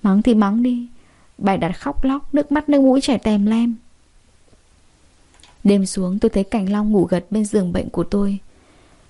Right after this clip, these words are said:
Lúc anh ngủ, hai tay giữ chặt lấy tôi, một giây cũng không rời.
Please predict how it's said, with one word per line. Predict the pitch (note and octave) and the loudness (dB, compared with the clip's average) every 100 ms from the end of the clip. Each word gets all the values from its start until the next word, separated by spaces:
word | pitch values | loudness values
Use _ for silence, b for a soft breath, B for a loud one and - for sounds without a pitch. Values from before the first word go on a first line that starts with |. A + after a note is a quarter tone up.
| b | b
Lúc | A#3 B3+ | 2 2
anh | A3+ G#3 | 0 -2
ngủ, | G#3 E3+ E3+ | -4 -4 -8
hai | - A3 | -4 -2
tay | A3 G#3+ | 0 0
giữ | G3+ G#3 | 0 -2
chặt | - A3+ F#3+ | 0 -2 0
lấy | F#3 | -2
tôi, | - G#3+ G3+ G3 b b b | 0 -2 -2 -6 b b b
một | A#3 | 2
giây | A#3 C4 | 4 0
cũng | B3+ | -2
không | A#3+ C4+ B3+ | -2 0 0
rời. | A#3+ G3+ | 0 -2